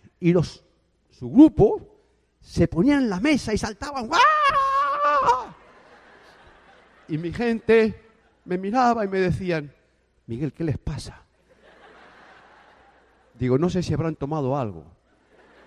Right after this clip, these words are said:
pero pero no es normal. Bueno, total, toda esta historia, los nueve se me rajaron, evidentemente, pero lo malo no es que se rajasen.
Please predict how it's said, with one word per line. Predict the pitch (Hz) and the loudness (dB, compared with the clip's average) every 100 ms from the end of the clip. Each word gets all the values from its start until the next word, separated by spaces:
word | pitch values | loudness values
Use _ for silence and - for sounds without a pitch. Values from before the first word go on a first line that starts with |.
| - - | -14 0
pero | - 151 143 - _ _ _ _ | 0 2 -2 -2 _ _ _ _
pero | 151 147 | -4 2
no | 202 | 0
es | 180 | 0
normal. | 180 165 143 262 208 98 _ _ _ _ _ | 0 0 0 -2 -4 -12 _ _ _ _ _
Bueno, | 147 131 | -4 -4
total, | 147 151 190 196 - | -2 -2 0 0 -2
toda | 185 | -6
esta | 185 | -4
historia, | 160 - 170 180 175 - - _ _ _ | -6 0 2 2 -2 -6 -20 _ _ _
los | 135 127 | -20 -20
nueve | 156 139 | -18 -12
se | 127 | -10
me | 131 | -8
rajaron, | 107 147 190 240 - _ - | -6 -4 -4 -8 -14 _ -6
evidentemente, | 104 139 151 160 147 165 196 - _ _ _ _ - | 2 2 2 0 0 -2 -4 -6 _ _ _ _ -6
pero | 151 | -2
lo | 165 175 | 0 0
malo | 240 226 | 0 0
no | 220 | 2
es | 180 | 0
que | 185 | -6
se | 175 | -8
rajasen. | 123 - 240 - 92 80 | -8 -6 -6 -6 -12 -18